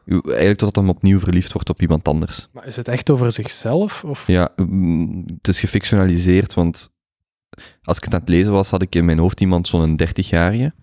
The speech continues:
Speaker 2: Mhm.
Speaker 1: En achteraf zocht ik dan op en zag ik dat die pas drieëntwintig was toen hem dat schreef.
Speaker 2: Ja.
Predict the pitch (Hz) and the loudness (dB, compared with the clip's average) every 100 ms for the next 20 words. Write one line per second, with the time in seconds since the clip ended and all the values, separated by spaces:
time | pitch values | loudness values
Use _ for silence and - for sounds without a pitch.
0 | - 147 143 87 - 95 95 - 104 98 | -6 2 4 4 0 -4 -4 -2 -2 0
1 | 92 95 - 87 80 - - 87 87 - | 2 2 0 0 0 -2 -4 -4 -2 -4
2 | 85 - 85 - - - 92 90 90 104 | -4 -2 -4 -4 -6 2 2 2 0 0
3 | 95 - 92 82 80 - 87 131 - - | -2 0 0 2 0 -2 -2 -2 -6 -20
4 | - _ - _ _ 147 135 | -20 _ -20 _ _ -2 -2